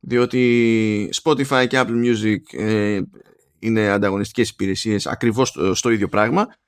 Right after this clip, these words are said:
Εντάξει, θα πει κάποιος, "Όχι ακριβώς το ίδιο πράγμα, γιατί έχει και podcast, ξέρω εγώ, πλέον το Spotify". Ε, ακριβώς το ίδιο πράγμα, τώρα μην δουλευόμαστε. Αυτό, οκ. Ε, απλά η, η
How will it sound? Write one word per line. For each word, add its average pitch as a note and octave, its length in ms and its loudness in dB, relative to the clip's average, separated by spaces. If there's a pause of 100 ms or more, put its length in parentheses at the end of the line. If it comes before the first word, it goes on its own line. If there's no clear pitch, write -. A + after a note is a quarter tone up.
(540)
Εντάξει, F3 260 -2
θα B2+ 100 0
πει D#3+ 80 0
κάποιος, F3+ 300 0
"Όχι G#3+ 200 0
ακριβώς G3 480 0
το F3+ 80 0
ίδιο E3 160 2
πράγμα, D#3 420 2
γιατί E3 340 0
έχει F3 280 0
και F3 360 2
podcast, E3+ 400 0
ξέρω D3 140 0
εγώ, C#3 140 4
πλέον A2+ 360 2
το F#2+ 180 0
Spotify". A2+ 360 0 (260)
Ε, A#2+ 180 0 (100)
ακριβώς C#3+ 380 2
το C#3 80 0
ίδιο C3+ 140 4
πράγμα, B2+ 320 2
τώρα C3 180 2
μην A2+ 140 4
δουλευόμαστε. G2+ 640 -2 (180)
Αυτό, - 300 -2
οκ. - 180 -4 (1160)
Ε, C#3+ 680 0
απλά G3 480 0
η, C#3 880 2
η A#2 320 -4